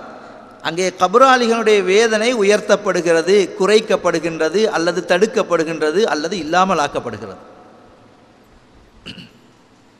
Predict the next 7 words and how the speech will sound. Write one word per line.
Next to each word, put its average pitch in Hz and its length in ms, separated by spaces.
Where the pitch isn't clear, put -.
அதை 254 140
ரசூல் 285 320
ஸல்லல்லாஹு 240 460
அலைஹி 226 180
வஸல்லம் 220 300
அவர்கள் 226 320
கேட்டார்கள், 190 520